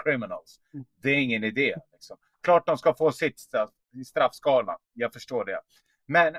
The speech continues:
Speaker 1: om vi säger att vi sätter dit den här Knut Knutsson stenhårt här, där stoppar vi trossen då. Är det så du tänker? Är det så du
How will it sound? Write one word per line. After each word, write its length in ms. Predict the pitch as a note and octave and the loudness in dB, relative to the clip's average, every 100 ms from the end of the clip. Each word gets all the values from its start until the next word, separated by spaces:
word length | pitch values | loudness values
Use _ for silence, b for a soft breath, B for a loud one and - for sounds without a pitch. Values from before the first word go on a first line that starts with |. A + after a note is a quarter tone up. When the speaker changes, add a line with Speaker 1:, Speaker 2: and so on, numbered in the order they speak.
| - | -12
Speaker 1:
om 160 | - E3+ | -10 -8
vi 80 | D#3+ | -2
säger 220 | G#3+ G3+ | 2 2
att 100 | E3 | 0
vi 80 | C#3+ | -6
sätter 280 | F3 D3 E3+ | -8 -6 -4
dit 200 | F3+ - | -6 -4
den 100 | C3+ | -8
här 100 | B2 | -6
Knut 320 | C#3+ C3+ - | -6 -6 -6
Knutsson 420 | E3 D3+ - G#2+ | -6 -6 -6 -10
stenhårt 1200 | - - E3+ D3 B2 A#2 _ _ _ F3+ C3 - _ | -10 -8 -4 -2 -4 -6 _ _ _ -4 -4 -6 _
här, 320 | - B2 G2 _ _ _ _ _ - | -4 -2 -4 _ _ _ _ _ 2
där 320 | F3 G2 F#2 _ | 2 2 -6 _
stoppar 400 | - C3 - B2 | -12 -10 -6 -6
vi 80 | A#2+ | -6
trossen 420 | C#3+ C3+ - F#2+ | -6 -6 -8 -12
då. 140 | F#2 | -8
Är 60 | F2 | -8
det 80 | G#2+ | -6
så 280 | - F3 G2+ | -2 0 0
du 80 | |
tänker? 400 | F#2+ B2+ G#2 - | -2 -6 -6 -8
Är 120 | F2+ G2 | -8 -8
det 60 | |
så 280 | - D3+ A2+ | -6 -4 -2
du 220 | F#2 F2 | -6 -12